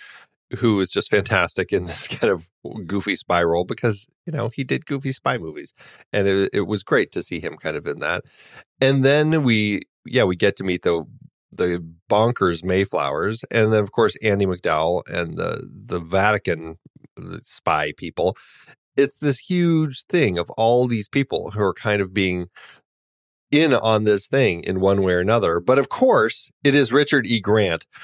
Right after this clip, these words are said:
who is the one who comes out when he, uh, he grabs, uh, uh, Hudson Hawk, pulls him into his limo, and says, "What can I tell you? I'm the villain." <laughs> Which just, you,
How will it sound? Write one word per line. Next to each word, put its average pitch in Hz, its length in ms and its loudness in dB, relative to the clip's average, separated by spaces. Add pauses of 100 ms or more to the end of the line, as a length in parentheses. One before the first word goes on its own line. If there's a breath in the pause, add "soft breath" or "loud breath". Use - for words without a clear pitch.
(160 loud breath)
who 117 160 4
is 98 140 2
the 95 100 4
one 92 320 2
who 90 300 0
comes 90 280 0
out 87 220 2
when 90 160 -2
he, 85 440 -4
uh, 82 220 -4 (220)
he 90 240 -8 (380)
grabs, 95 640 0 (100)
uh, 82 340 -6 (400)
uh, 90 260 -8 (200)
Hudson 104 360 -2
Hawk, 113 340 0 (760 soft breath)
pulls 127 180 4
him 107 120 2
into 98 160 0
his 87 120 0
limo, 95 460 0 (580 soft breath)
and 101 240 2
says, 110 200 2
"What 180 120 4
can 190 120 0
I 151 80 4
tell 127 220 2
you? 87 200 -2 (140)
I'm 127 260 4
the 107 100 0
villain." 98 480 0
<laughs> - 1500 -10
Which 330 140 4 (160)
just, - 180 2 (1600 loud breath)
you, 190 180 2